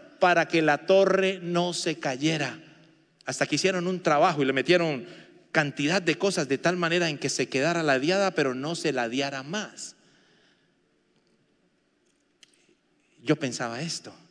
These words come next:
¿cuántas veces nosotros estamos caminando ladeados?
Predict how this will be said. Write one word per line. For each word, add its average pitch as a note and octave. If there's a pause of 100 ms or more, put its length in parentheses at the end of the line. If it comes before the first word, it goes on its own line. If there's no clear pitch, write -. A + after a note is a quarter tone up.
(720)
¿cuántas A#2+
veces C3+ (720)
nosotros A#2 (680)
estamos A#2
caminando A2+
ladeados? G#2+